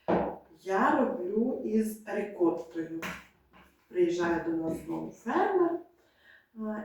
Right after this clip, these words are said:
і привозить рікотту нам саме з кози, да, кози, баранихи,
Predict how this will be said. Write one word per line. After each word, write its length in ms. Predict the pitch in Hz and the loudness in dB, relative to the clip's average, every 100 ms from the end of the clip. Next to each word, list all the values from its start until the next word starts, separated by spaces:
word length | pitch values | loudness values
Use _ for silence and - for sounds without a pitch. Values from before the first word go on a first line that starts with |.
| 214 | -4
і 120 | 254 | -2
привозить 720 | - 196 185 202 202 180 - | -2 -6 -6 -4 -4 -4 -6
рікотту 640 | 175 - 214 - - - 185 | -10 -4 0 0 0 -8 -10
нам 380 | 180 202 233 | -8 -2 0
саме 600 | 220 - 185 190 190 185 | -2 -6 -8 -8 -6 -8
з 480 | 170 - 175 170 170 170 165 165 - _ - - _ - - - _ _ _ _ | -8 -10 -8 -6 -4 -6 -8 -10 -18 _ -20 -20 _ -20 -20 -20 _ _ _ _
кози, 600 | - 233 320 247 214 - | 0 6 8 8 4 -4
да, 360 | - 233 226 - | -4 -2 -2 -6
кози, 380 | 214 262 220 202 - _ _ _ _ - | -6 -4 -4 -6 -12 _ _ _ _ -8
баранихи, 1000 | 180 180 170 175 254 285 - - - | -2 2 2 2 2 2 -4 -6 -6